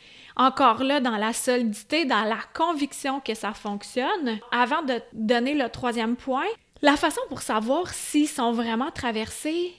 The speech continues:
c'est, c'est subtil, mais à la fois grandiose. Plus qu'on est familier avec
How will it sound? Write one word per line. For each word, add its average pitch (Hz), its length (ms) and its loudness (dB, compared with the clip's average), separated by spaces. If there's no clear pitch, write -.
c'est, - 580 -2
c'est - 240 0
subtil, 349 720 -2
mais 269 80 0
à 233 80 2
la 226 160 2
fois 277 260 0
grandiose. 226 1040 0
Plus 339 540 2
qu'on 254 320 -2
est 254 240 -2
familier 269 720 -2
avec 226 420 -4